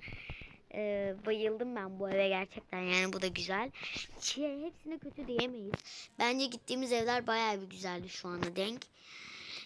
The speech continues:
E, bu evde arkadaşlar burayı nasıl yapmış?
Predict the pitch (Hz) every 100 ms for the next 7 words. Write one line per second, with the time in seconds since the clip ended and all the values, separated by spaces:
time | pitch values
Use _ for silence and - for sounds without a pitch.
0 | - - 208 208 202 247 302 302 302 294
1 | 285 302 285 - 320 320 220 226 269 277
2 | 269 285 - 262 - - - - 208 202
3 | 202 196 - -